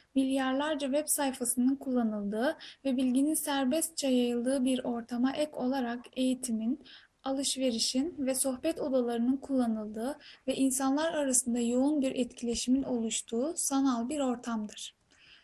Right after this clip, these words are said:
Günümüzde bilgisayar ve internet çok önemli bir yere sahiptir.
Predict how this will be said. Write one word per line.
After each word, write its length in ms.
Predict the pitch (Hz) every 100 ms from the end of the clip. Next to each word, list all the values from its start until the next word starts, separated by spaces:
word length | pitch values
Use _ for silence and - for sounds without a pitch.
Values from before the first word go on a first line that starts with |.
| _ _ - -
Günümüzde 640 | 262 285 277 262 339 370
bilgisayar 580 | 349 311 - 320 339 320
ve 100 | 294
internet 760 | 254 247 247 233 240 294 -
çok 200 | - 311
önemli 420 | 294 269 262 277 262
bir 100 | 247
yere 260 | 240 233
sahiptir. 680 | 226 220 226 202 _ -